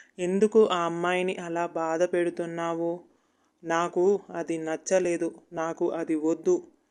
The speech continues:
"నోరు మూస్తావా? కారణం లేకుండా వద్దు అంటే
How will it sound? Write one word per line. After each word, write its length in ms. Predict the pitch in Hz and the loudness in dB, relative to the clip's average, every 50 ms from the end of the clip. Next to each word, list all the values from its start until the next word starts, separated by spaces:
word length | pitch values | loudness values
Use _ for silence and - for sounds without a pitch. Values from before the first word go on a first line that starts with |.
| _ _ _ _ _ _ _ - | _ _ _ _ _ _ _ -8
"నోరు 320 | 180 170 170 175 180 202 | -4 -2 2 2 2 2
మూస్తావా? 760 | 190 190 185 180 170 - - 185 175 175 165 170 170 175 208 208 - _ _ - | 0 0 -2 -4 -4 -2 -2 0 0 0 0 0 0 -2 -4 -6 -14 _ _ -6
కారణం 580 | 170 160 151 156 170 190 208 208 214 214 214 208 | -2 -2 0 2 2 2 2 2 2 2 2 2
లేకుండా 640 | 190 180 180 185 190 180 180 175 185 190 196 190 | 2 0 0 -2 -4 -4 -2 0 0 0 0 0
వద్దు 480 | 175 156 160 160 160 - - - 202 202 | -2 -2 -2 -2 -2 -2 0 0 0 2
అంటే 480 | 185 175 170 170 170 - 185 202 208 | 0 -4 -8 -6 -4 -2 -2 -2 -2